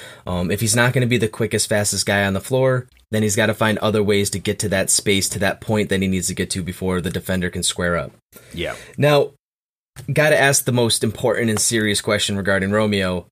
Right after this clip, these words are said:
Speaker 1: and judging by your cheesy smile, I know you know
Speaker 2: <laughs>
Speaker 1: that this isn't gonna be a, a, a le-, you know, a real logical question whatsoever, but how important is the number change for Romeo as we move forward?
Speaker 2: Um, so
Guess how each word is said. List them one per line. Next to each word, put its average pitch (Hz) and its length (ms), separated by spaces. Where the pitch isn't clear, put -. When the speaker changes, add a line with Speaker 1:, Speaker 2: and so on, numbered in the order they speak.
Speaker 1:
and 104 420
judging 120 320
by 110 60
your 107 140
cheesy 107 280
smile, 107 380
I 104 80
know 113 140
you 110 180
know 110 280
Speaker 2:
<laughs> - 0
Speaker 1:
that 98 160
this 120 200
isn't 110 160
gonna 107 160
be 104 160
a, 101 120
a, 98 420
a 98 80
le-, 101 280
you 110 120
know, 92 300
a 98 80
real 101 160
logical 98 380
question 101 300
whatsoever, 101 420
but 95 220
how 165 360
important 143 520
is 127 260
the 120 80
number 107 300
change 101 320
for 101 80
Romeo 104 720
as 101 160
we 104 140
move 101 200
forward? 73 440
Speaker 2:
Um, 113 340
so 101 640